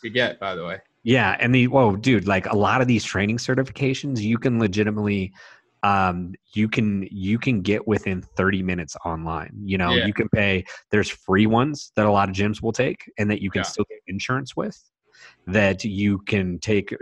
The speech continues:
Speaker 2: take a test within a half hour. I mean, any person could do this. It really means you, it, like, a certification doesn't mean a fucking thing.
Speaker 1: No.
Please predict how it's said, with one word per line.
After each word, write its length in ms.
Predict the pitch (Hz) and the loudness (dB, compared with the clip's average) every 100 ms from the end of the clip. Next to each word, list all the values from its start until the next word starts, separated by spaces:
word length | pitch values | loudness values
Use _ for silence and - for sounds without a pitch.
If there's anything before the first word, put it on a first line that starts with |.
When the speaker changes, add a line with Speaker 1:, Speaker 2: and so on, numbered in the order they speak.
| 98 | -4
Speaker 2:
take 180 | 104 | -2
a 60 | 98 | -2
test 320 | - 92 - | -2 -2 -2
within 240 | 104 98 92 | -4 -2 -2
a 40 | |
half 220 | 98 98 - | -2 -4 -2
hour. 280 | 95 107 104 | -4 -2 -2
I 80 | |
mean, 240 | 104 101 110 | 0 -2 -2
any 260 | 131 113 107 | -2 2 2
person 580 | - 95 92 78 - - _ - _ - | 2 0 -2 -6 -14 -20 _ -20 _ -6
could 120 | 90 | -2
do 120 | 101 | 0
this. 220 | 92 - | 0 -2
It 80 | 98 | 0
really 160 | 113 107 | 2 2
means 260 | 98 92 | 0 -2
you, 140 | 104 107 | -4 -4
it, 200 | 107 101 | -4 -2
like, 240 | 98 95 | -2 -2
a 60 | - | -4
certification 720 | - 127 120 92 - 98 92 | -2 0 0 -2 -4 -4 -4
doesn't 260 | 87 95 92 | -6 -6 -6
mean 140 | 95 | -8
a 60 | 82 _ - | -8 _ -4
fucking 400 | - - 92 90 _ | -4 -4 -10 -10 _
thing. 220 | 82 76 - _ - | -10 -10 -12 _ -12
Speaker 1:
No. 240 | 123 104 | -6 -6